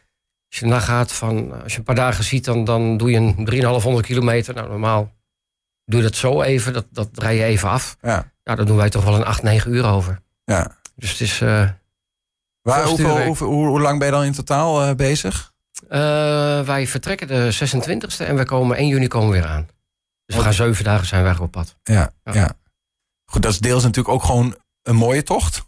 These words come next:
Speaker 2: denk ik. Waar je een soort van, eh, hè, je wilt toch, eh, eh, wel een beetje, eh, met, met plezier zijn actie doen.
Speaker 1: Ja,
Speaker 2: Aan de
Speaker 1: absoluut.
Speaker 2: andere kant is dat gedreven door iets dat, eh, verdrietig is.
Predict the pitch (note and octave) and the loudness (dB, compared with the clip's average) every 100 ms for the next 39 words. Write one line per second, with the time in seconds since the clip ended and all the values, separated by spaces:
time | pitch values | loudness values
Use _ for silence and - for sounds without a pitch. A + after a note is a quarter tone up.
0 | _ - D3 D#3 - A2 A2+ A2+ A2 G#2+ | _ -2 -2 0 -4 0 2 4 4 2
1 | A#2+ G#2 A2+ G#2 G#2+ G#2+ G#2+ G#2 C3+ A2 | 0 0 0 2 2 2 2 2 0 0
2 | A2 G#2+ A#2 A#2 G#2+ A2 G#2 E2+ E2 F#2 | 0 0 0 2 2 0 0 0 -2 -2
3 | C#2 D#2+ G2+ A2+ A2 G#2+ B2+ C3+ C3+ C3 | -6 -4 0 2 2 2 0 0 0 0
4 | C3 C3 - C3+ - B2+ A#2 C3+ C#3+ - | 0 -2 -2 -4 -2 -2 0 2 2 0
5 | B2 A#2+ - C3 B2 D#3+ - - F#2 F2 | 0 -2 -2 0 0 0 -2 -8 -4 0
6 | A#2+ D3 D3 A#2+ B2 B2 C3 - - A2+ | 0 2 0 0 0 0 0 0 0 2
7 | A#2+ B2+ C3+ A#2 A#2+ B2 B2+ - A#2+ A2+ | 2 2 0 2 2 2 -2 -2 0 0
8 | - - G#2+ G#2 A#2 C3 - - G#3 - | -2 -2 0 2 2 0 0 -2 -2 -4